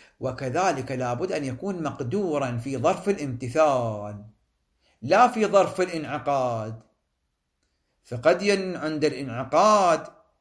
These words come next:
مو عند الانعقاد، هكذا، آه، في ظرف اليمين هو مقدور، لكن في ظرف الامتثال ما مقدور، نقول هذا باطل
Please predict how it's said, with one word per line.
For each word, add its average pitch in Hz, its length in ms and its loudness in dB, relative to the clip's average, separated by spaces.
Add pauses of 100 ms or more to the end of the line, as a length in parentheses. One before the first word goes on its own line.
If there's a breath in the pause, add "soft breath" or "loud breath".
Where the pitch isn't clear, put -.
(160)
مو 151 100 -4
عند 151 140 -2
الانعقاد، 117 460 -8 (360)
هكذا، 135 600 -2 (400 soft breath)
آه، 135 640 -4
في 147 240 0
ظرف 185 400 6
اليمين 190 1080 0
هو 175 180 4
مقدور، 151 600 0 (500)
لكن 139 360 -2
في 135 140 -4
ظرف 135 220 -2
الامتثال 139 520 2
ما 226 80 4
مقدور، 120 640 -4
نقول 117 340 -6
هذا 113 220 -4
باطل 123 400 -2